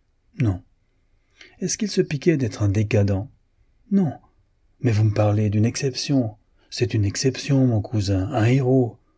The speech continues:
Oui, ma parole, elle confirme les règles, les exceptions. » « Eh, cher monsieur, l'ambition de tout homme qui n'est pas un imbécile, c'est d'être une exception. Ah, si j'étais jeune, et si j'étais français. » «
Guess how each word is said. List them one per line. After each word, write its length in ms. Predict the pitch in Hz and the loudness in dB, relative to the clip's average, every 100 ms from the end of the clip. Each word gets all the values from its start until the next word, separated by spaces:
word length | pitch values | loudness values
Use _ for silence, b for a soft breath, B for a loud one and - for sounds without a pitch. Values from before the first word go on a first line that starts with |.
| _ _ | _ _
Oui, 360 | 214 156 104 - _ _ _ | 2 2 0 -8 _ _ _
ma 120 | 120 101 | -8 -2
parole, 480 | 107 92 101 92 - b b b b | 0 0 0 -2 -8 b b b b
elle 180 | 110 | -4
confirme 440 | - 120 - 127 143 | -2 -4 -2 -2 2
les 100 | 151 | 2
règles, 480 | 151 156 120 117 101 - | 2 0 0 -2 -4 -4
les 180 | 104 101 | -4 -2
exceptions. » « 640 | 104 - 107 - 110 104 - _ _ _ _ _ _ | -2 -2 -4 -4 -4 -4 -8 _ _ _ _ _ _
Eh, 400 | - 117 113 98 - _ _ _ - | -10 -4 -2 -4 -8 _ _ _ -10
cher 200 | 202 170 | -6 0
monsieur, 500 | 156 123 - 110 101 _ _ _ _ _ _ _ - | 0 0 -2 -4 -6 _ _ _ _ _ _ _ -6
l'ambition 460 | 147 131 135 151 156 | -2 2 2 2 2
de 60 | |
tout 260 | 127 135 123 | 2 0 0
homme 220 | 123 120 | 0 0
qui 100 | 107 | 0
n'est 100 | 113 | -2
pas 200 | 107 107 | 0 2
un 80 | 107 | 2
imbécile, 520 | 107 107 92 165 156 - B | 2 0 0 0 -2 -4 B
c'est 200 | B - | B -4
d'être 240 | 107 131 131 | -2 -2 0
une 100 | 120 | 0
exception. 680 | 135 165 156 - 143 139 - _ _ _ _ | 0 -2 -4 -2 -2 -2 -6 _ _ _ _
Ah, 320 | - 104 110 | -2 2 2
si 200 | 104 - | 0 -4
j'étais 300 | 110 110 120 | -4 -2 -2
jeune, 500 | 113 117 120 123 110 - - | -2 0 0 -2 -4 -8 -8
et 140 | 98 | -6
si 160 | 98 110 | -4 -2
j'étais 320 | 117 - 127 | -2 2 0
français. » « 560 | - 131 - 131 127 | 2 -2 0 -2 -4